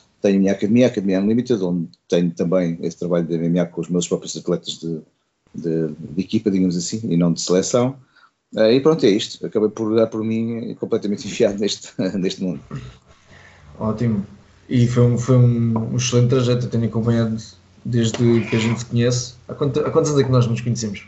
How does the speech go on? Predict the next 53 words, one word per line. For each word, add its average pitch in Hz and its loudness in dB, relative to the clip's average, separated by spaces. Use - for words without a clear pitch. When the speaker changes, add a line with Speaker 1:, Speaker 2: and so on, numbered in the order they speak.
Speaker 2:
Há 104 -8
uns 113 -4
Speaker 1:
Não 87 -10
sei. 82 -12
Não 82 -12
sei, 80 -8
sinceramente, 82 -6
acho 87 -6
que 85 -6
eu 85 -6
sou 85 -8
muito 82 -2
mau 85 2
nestas 87 -2
coisas 87 -4
das 87 -4
datas, 87 -4
mas 117 2
já, 101 2
já 101 2
é 101 4
há 110 4
muitos, 104 -2
já 90 -4
deve 90 0
ser 117 2
Speaker 2:
Já, 120 6
Speaker 1:
há 127 6
muitos. 120 -2
Speaker 2:
já 117 0
há 110 0
alguns 127 0
anos, 113 -2
acho - -6
que 117 -4
uns 110 -2
Speaker 1:
Sim, 98 2
Speaker 2:
cinco 98 2
ou 113 4
Speaker 1:
sim, 98 4
Speaker 2:
seis, 110 6
Speaker 1:
é. 107 2
Speaker 2:
acho 107 -2
eu. 104 -2
Então, - -4
tu, - -12
Speaker 1:
Seguramente, 104 2
seguramente. 87 -6
Speaker 2:
tu 151 -6
disseste 160 -2
que 160 2
eras 156 4
treinador, 139 4